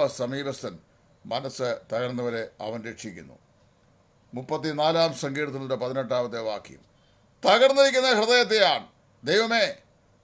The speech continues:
ഹനനയാഗവും വഴിപാടും നീ ഇച്ഛിച്ചില്ല, എങ്കിലും ഞാൻ അർപ്പിക്കുമായിരുന്നു. ഭോജനയാഗത്തിൽ നീ പ്രസാദിച്ചില്ല." ദൈവത്തിൻ്റെ ഭോജനയാഗം തകർന്നിരിക്കുന്ന മനസ്സ്, തകർന്നും നുറുങ്ങിയും ഇരിക്കുന്ന ഹൃദയത്തെ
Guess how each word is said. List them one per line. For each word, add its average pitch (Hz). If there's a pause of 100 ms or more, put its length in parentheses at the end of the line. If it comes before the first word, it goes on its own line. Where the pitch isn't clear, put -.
ഹനനയാഗവും 220
വഴിപാടും 233
നീ 226
ഇച്ഛിച്ചില്ല, 226 (160)
എങ്കിലും 220
ഞാൻ 208 (160)
അർപ്പിക്കുമായിരുന്നു. 208 (540)
ഭോജനയാഗത്തിൽ 240 (120)
നീ 233 (120)
പ്രസാദിച്ചില്ല." 190 (400)
ദൈവത്തിൻ്റെ 170
ഭോജനയാഗം 170 (180)
തകർന്നിരിക്കുന്ന 160
മനസ്സ്, 135 (580)
തകർന്നും 156 (260)
നുറുങ്ങിയും 165
ഇരിക്കുന്ന 151
ഹൃദയത്തെ 135